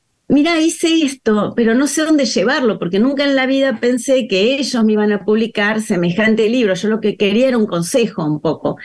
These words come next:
Eh, y, y s-, Julia se jugó, Silvia Paraguirre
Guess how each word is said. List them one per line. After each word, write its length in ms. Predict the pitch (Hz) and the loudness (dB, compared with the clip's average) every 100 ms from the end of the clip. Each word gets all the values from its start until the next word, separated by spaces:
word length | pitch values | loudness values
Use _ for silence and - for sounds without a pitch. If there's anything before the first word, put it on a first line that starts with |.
| - - - - - - - | -16 -14 -14 -16 -18 -12 -2
Eh, 460 | 175 170 160 - _ _ _ _ _ _ _ - - | 2 2 0 -6 _ _ _ _ _ _ _ -16 -2
y, 380 | 294 294 302 - | 2 2 0 0
y 440 | 269 269 269 262 233 | 2 2 0 -2 -4
s-, 260 | - - - - | -4 -10 -8 0
Julia 260 | 330 339 | 2 2
se 220 | 330 285 277 | 0 -2 0
jugó, 500 | 277 269 311 302 302 | -2 0 0 0 -2
Silvia 340 | 262 254 240 | -2 0 0
Paraguirre 840 | 226 214 214 262 226 220 226 240 | 0 0 0 0 0 -2 -2 -4